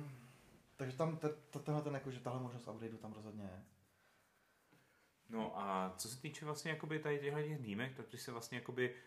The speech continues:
Speaker 2: a ta, ta, u těch starších, eh, můžeš, eh, nechat udělat nějaké nové tělo.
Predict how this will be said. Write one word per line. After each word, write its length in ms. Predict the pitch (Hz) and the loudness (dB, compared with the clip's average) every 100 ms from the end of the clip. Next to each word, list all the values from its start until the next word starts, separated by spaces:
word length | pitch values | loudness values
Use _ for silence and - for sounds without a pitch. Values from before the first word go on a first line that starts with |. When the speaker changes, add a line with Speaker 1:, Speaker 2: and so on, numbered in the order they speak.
| - - | -10 0
Speaker 2:
a 140 | 92 | 2
ta, 140 | 104 | 4
ta, 240 | 104 110 107 | 4 6 6
u 160 | 107 | 4
těch 160 | 110 113 | -2 -2
starších, 560 | - 104 - 117 - 104 | 2 0 0 -6 -4 -2
eh, 420 | 95 92 90 87 | 0 2 0 0
můžeš, 560 | 87 90 101 104 98 101 | -4 -4 -2 -2 -2 0
eh, 60 | 87 87 82 78 | 0 0 -2 -6
nechat 300 | 85 92 101 | -8 -4 -4
udělat 340 | 85 92 87 87 | -4 -2 -2 -2
nějaké 280 | 85 82 82 | -4 -4 -8
nové 200 | 73 71 | -8 -8
tělo. 480 | - 110 117 117 | 0 4 4 4